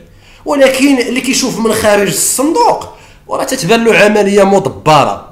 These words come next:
ولا العقل ديالك ما قدرش يحلل إلى حدود اللحظة أنها عملية مدبرة، فخويا أنا شرحت وأوفيت في الشرح،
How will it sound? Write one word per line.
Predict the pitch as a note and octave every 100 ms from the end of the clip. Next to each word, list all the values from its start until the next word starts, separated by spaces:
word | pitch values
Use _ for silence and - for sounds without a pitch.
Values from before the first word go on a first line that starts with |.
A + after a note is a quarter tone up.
| - C3+
ولا | F#3+
العقل | D3 D#3 - E3+
ديالك | D3 F3+ F3 E3+
ما | F3+
قدرش | - C#3 C#4 -
يحلل | F3 - F#3 F3 D#3 - - - -
إلى | G#3+ A3+
حدود | A3 G#3 G#3+ G#3 G3+
اللحظة | G3+ F#3 - - F#3
أنها | F#3 F#3 E3 D3 D#3+
عملية | D#3+ D#3 D#3
مدبرة، | D#3 D#3 - - D#3 F#3+ D4+ - - - - - - - -
فخويا | - - C#3+ E3+ D#3
أنا | E3 F3+ F3+ -
شرحت | - E3+ F#3+ - A3+
وأوفيت | G#3+ G#3 G3+ F#3+ F#3+ F#3+
في | D#3
الشرح، | D#3+ - A#3 - -